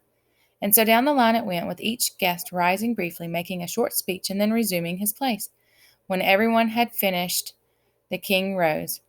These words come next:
Pâté de foie gras, soupe à l'oignon, fessin sous clocher, salade, endive,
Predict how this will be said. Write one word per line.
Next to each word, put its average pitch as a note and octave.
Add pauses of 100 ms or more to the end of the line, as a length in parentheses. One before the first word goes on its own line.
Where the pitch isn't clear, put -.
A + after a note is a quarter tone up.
(560)
Pâté A3+
de A3
foie F#3+
gras, G3 (360)
soupe A#3 (100)
à A3
l'oignon, F#3+ (640)
fessin A3+
sous G#3 (100)
clocher, G#3 (540)
salade, A3
endive, G3+